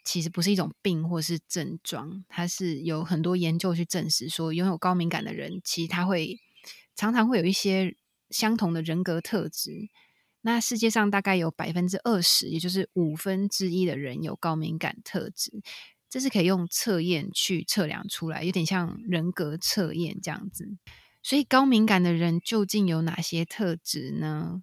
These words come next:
我们来请林妈妈帮我们念一下，你们自己听也可以看看有没有很像。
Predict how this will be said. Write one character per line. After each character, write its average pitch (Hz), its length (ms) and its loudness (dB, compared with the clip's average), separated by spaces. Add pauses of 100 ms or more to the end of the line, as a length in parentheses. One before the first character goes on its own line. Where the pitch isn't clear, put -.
(160)
我 170 80 0
们 170 120 2
来 170 60 0
请 156 340 -2
林 160 140 0
妈 165 160 0
妈 165 180 2
帮 165 140 2
我 156 60 0
们 156 120 -2
念 175 160 2
一 - 140 -4
下， - 480 0
你 175 80 -2
们 170 140 2
自 220 120 -2
己 170 120 0
听 170 280 -2
也 147 120 -2
可 - 120 -4
以 151 60 -2
看 156 180 -4
看 156 400 -2
有 165 120 0
没 175 80 0
有 175 80 2
很 160 180 -4
像。 123 380 0